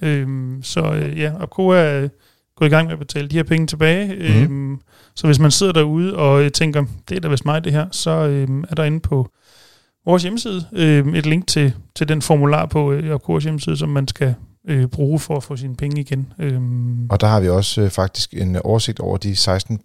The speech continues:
Speaker 2: parkerings-, øh, ja, står der pladser, men anlæg, øh, parkeringshuse, hvor det er, at det ligesom har været der, hvor det er, man har kunnet komme til at betale for meget.
Speaker 1: Præcis.
Speaker 2: Og så skal man sige, det er fra den sekstende november tyve sytten, og så frem til syttende februar tyve tyve,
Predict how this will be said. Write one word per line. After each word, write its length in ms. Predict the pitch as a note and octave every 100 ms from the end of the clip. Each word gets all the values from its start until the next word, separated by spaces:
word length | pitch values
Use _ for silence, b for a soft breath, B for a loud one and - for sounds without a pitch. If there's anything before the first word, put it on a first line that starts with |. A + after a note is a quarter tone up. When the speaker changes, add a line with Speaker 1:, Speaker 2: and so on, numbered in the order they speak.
| -
Speaker 2:
parkerings-, 560 | G2+ A#2 A2+ A2 - -
øh, 100 | - - _ _ _ _
ja, 100 | -
står 160 | - A2
der 60 | -
pladser, 300 | - A#2 C3+
men 240 | F2 D#2
anlæg, 380 | - B2 D3 - - G3+
øh, 280 | G2+ F2 - -
parkeringshuse, 540 | G2+ F#2+ - D3 D#3+
hvor 200 | C#3+ A2+
det 120 | G#2
er, 120 | G2 -
at 180 | A2 -
det 100 | G#2
ligesom 300 | G2+ A#2 G2+ -
har 280 | G2 F#2+ F2 _ -
været 140 | A2
der, 120 | A2 E2
hvor 120 | F#2+
det 80 | F2+
er, 60 |
man 100 | F#2
har 60 | F2+
kunnet 180 | - G#2
komme 140 | F2+
til 120 | G#2
at 120 | G#2
betale 260 | - F#2+ F2+
for 100 | F2+
meget. 300 | F#2 A2 C#3+ -
Speaker 1:
Præcis. 460 | C#3 C3 D3 - -
Speaker 2:
Og 120 | A2
så 100 | G2+
skal 140 | G#2+ A2+
man 60 |
sige, 180 | G#2 G#2+
det 200 | - F#2
er 40 | G2
fra 240 | - F#2+
den 140 | G2+
sekstende 560 | F#2+ - - G#2+ - C3
november 320 | G#2+ G#2 A#2 G#2 _
tyve 240 | - A#2 A2+
sytten, 400 | A#2+ A2+ C3+ B2+
og 80 | G#2+
så 80 | A2
frem 220 | - G2
til 140 | G#2
syttende 400 | G#2 A#2+ A2+ A2+ A2 -
februar 400 | C#3 C#3+ - - _ _ -
tyve 180 | G#2+
tyve, 440 | G2+ - A2 A2